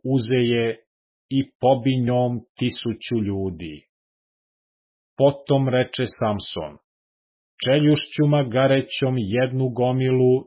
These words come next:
dvije gomile, čeljušću magarećom pobih tisuću ljudi.” A kad izreče, baci čeljust iz ruke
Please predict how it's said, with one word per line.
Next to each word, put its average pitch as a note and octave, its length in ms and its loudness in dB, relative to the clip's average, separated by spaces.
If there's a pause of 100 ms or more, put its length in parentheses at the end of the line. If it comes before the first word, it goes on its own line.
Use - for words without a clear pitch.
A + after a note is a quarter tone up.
(100)
dvije C3 400 0
gomile, B2 560 0 (600)
čeljušću D3 720 2
magarećom C3+ 840 0 (140)
pobih A#2 380 -2 (240)
tisuću A#2 540 -4 (100)
ljudi.” E2 540 -6 (1400)
A A#2+ 200 0
kad A#2 200 -4 (160)
izreče, C#3 540 2 (720)
baci C3 460 0 (200)
čeljust B2+ 500 -2 (100)
iz C3+ 200 -2 (140)
ruke B2+ 400 -2